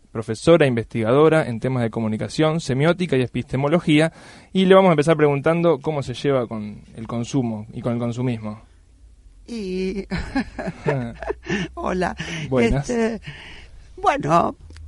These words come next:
Speaker 2: bastante tranquila me llevo, va, digamos, no, no, así, este, como decías vos, digamos, es una práctica que forma parte de nuestra vida cotidiana, en tanto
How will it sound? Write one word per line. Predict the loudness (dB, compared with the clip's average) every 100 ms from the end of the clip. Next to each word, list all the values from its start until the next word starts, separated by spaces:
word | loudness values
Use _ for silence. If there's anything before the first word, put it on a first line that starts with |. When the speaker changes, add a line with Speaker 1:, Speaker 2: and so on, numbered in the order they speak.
| -18 -20 -20 -20 -20 -12
Speaker 2:
bastante | -8 0 2 2 -2 -10
tranquila | -6 -2 -2 -4 -8 -6 -6 -8 -10 -16 -12
me | -6 -4
llevo, | -4 -4 -2 -2 0
va, | 2 0
digamos, | 0 -2 -4 -4 -4
no, | 0 2 2 0
no, | -2
así, | -2 -2 -4 -6 -6 -6 -8 -8
este, | -8 -6 -6
como | -4 -2
decías | -2 -2 0
vos, | 6 8 6 2
digamos, | -6 -2 -2 -2
es | -4 -4
una | -4 -2
práctica | -2 -4 -4 -10 -8 -8 -10 -20 _ _ _ -20 _ _
que | -10
forma | -4 -4 -2 0
parte | -2 -2 -6
de | -6 -6 -8
nuestra | -10 -10 -8
vida | -6 -6
cotidiana, | -8 -10 -8 -2 0 0 0 0 0
en | -2
tanto | -8 -12 -10 -8 -6 -8 -12